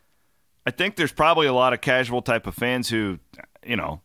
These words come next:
they know that he plays there, but he's not exactly setting the world on fire at Texas. And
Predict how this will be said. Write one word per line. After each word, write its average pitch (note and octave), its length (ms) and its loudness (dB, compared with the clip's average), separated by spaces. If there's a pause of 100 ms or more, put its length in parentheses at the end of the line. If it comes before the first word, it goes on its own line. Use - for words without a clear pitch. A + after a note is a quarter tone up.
they A2 120 -2
know A2 220 0
that G#2+ 140 -2
he F2+ 80 -4
plays B2 380 -4
there, F2 140 -2
but F2+ 200 -6
he's A2+ 240 -4
not C#3 360 0
exactly A2 800 -2 (840)
setting B2 400 0
the G#2+ 100 0
world A2 340 0
on G2+ 200 0
fire G2+ 360 0
at F2 140 -6
Texas. A2+ 580 -2
And C#3 300 0